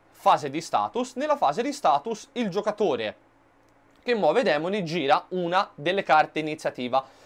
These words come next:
Il mazzo delle carte iniziativa è sempre composto da una carta iniziativa per ciascun Marine, quindi quattro carte per i Marine,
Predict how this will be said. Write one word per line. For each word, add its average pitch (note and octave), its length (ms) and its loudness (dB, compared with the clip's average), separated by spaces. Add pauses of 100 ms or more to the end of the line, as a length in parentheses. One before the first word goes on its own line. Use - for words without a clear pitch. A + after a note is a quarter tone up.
Il F3+ 160 -2
mazzo C4+ 280 -4
delle G#3 160 -4
carte G3+ 280 -4
iniziativa A#3+ 420 -6
è G#3 40 -2
sempre G3 300 -10
composto E3 440 -6
da C3+ 100 -2
una B2+ 240 -4
carta C4 340 -4
iniziativa G3 540 -2
per E3 140 -4
ciascun C#3+ 340 -6
Marine, A2 300 -6
quindi G#2 340 -12
quattro B2 320 -4
carte A2+ 440 -6 (280)
per D#3 140 -2
i D#3 60 -2
Marine, D3+ 680 -4